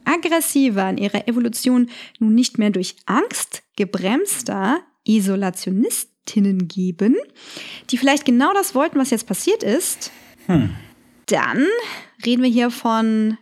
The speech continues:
Speaker 1: Vorsatz, von genetischer Manipulation und weniger von so einer Familientragödie.
Speaker 2: Ja.
Speaker 1: Also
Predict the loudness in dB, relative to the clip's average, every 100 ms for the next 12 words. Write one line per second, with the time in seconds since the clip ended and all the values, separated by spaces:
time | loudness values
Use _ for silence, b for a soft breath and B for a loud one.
0 | _ -20 -4 0 2 0 2 0 -2 -2
1 | 0 2 0 0 -2 -2 0 0 0 -2
2 | -2 -4 -2 0 2 2 -2 -6 B B
3 | B 0 2 4 4 4 2 2 2 2
4 | 0 -2 -2 0 2 2 0 -2 -4 -4
5 | -2 -2 -4 _ _ -4 -2 -4 -8 -12
6 | -4 0 0